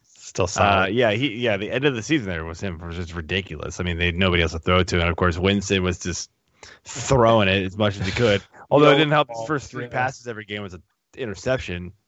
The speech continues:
Speaker 2: Two of them returned for a touchdown. So, you know, um,
Speaker 3: <laughs>
Speaker 2: yeah, I, I don't know. I, I'm probably not gonna have a lot of Perryman this year. Uh, if I get him in one or two spots, fine. I'll take a chance
Speaker 3: Yeah.
Speaker 2: on him late 'cause he is going late. Um,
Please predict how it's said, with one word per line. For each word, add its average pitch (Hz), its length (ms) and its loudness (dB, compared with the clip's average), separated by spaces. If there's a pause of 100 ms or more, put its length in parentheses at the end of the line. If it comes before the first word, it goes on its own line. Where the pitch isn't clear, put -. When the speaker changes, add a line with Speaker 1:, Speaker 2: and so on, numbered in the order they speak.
(180)
Speaker 2:
Two 139 140 2
of 135 60 4
them 120 140 2
returned 107 220 -2
for 92 100 -8
a 90 40 -6
touchdown. 90 540 -4
So, 92 180 -2
you 98 140 -2
know, 82 200 -4 (640)
um, 85 520 0 (260)
Speaker 3:
<laughs> - 1040 -6
Speaker 2:
yeah, 113 240 6
I, 131 280 4
I 151 40 6
don't 143 80 2
know. 98 260 0
I, 151 220 0 (1300)
I'm 127 80 -10
probably 160 220 4
not 143 180 2
gonna 127 120 -2
have 120 140 -2
a 117 40 -4
lot 107 160 0
of 98 60 -8
Perryman 104 380 -4
this 104 160 -6
year. 107 380 -2 (100)
Uh, 92 240 0
if 90 100 -2
I 110 60 0
get 104 160 2
him 104 220 -2
in 113 120 -6
one 104 140 0
or 92 40 -8
two 107 140 -4
spots, 95 320 0
fine. 92 420 -4 (100)
I'll - 100 -2
take 98 220 -2
a 92 40 -6
chance 98 240 2
Speaker 3:
Yeah. 101 60 2
Speaker 2:
on 98 60 0
him 95 100 -2
late 92 320 2
'cause 98 120 -6
he 107 120 2
is 110 140 2
going 107 180 0
late. 101 280 0 (540)
Um, 98 580 0